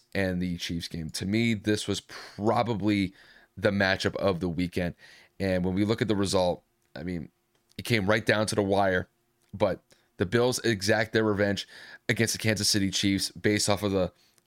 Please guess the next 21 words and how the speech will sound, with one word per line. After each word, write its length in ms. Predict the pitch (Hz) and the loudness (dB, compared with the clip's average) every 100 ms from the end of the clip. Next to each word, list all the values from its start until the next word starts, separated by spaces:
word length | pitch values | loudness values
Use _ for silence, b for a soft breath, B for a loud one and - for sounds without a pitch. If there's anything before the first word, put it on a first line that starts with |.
| - | 0
playoff 300 | 117 113 - | 2 2 0
game 200 | 107 101 | 0 2
that 120 | 95 | 0
they 80 | 101 | 2
had 160 | 98 | 2
last 300 | 101 104 101 | 2 2 2
year 180 | 104 101 | 0 -2
in 100 | - | -2
the 60 | 92 | -4
divisional 420 | 82 98 110 113 | -2 0 0 2
round. 300 | 107 104 92 - _ _ _ _ _ _ _ _ | 2 2 0 -4 _ _ _ _ _ _ _ _
And 120 | - | -6
the 60 | 95 | -4
Bills 320 | 113 117 110 B B B B | 0 2 0 B B B B
win 180 | 113 120 | 0 2
this 160 | 110 | 0
game 260 | - 107 107 | 2 2 2
by 100 | 95 | 2
the 80 | 87 | 0
score 360 | - 95 98 | 0 0 0
of 200 | 92 90 | 0 -2